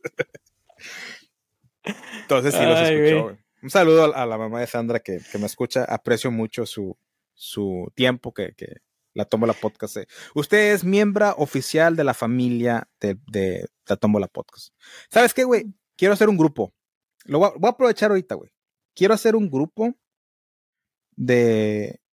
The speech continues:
Speaker 1: de la Tómbola Podcast. Va a ser pura gente.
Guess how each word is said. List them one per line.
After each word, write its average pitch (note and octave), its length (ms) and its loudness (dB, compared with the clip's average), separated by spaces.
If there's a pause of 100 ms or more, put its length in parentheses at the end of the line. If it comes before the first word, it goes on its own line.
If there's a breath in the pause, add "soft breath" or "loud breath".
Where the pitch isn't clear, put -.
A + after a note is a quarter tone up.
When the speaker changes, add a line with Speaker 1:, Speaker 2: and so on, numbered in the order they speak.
(240)
Speaker 1:
de B2+ 140 -6
la A2+ 180 -4
Tómbola E3 400 0
Podcast. - 680 -6 (1000)
Va B2+ 60 2
a B2 40 2
ser - 180 -6
pura G#3 240 2
gente. G3+ 640 -2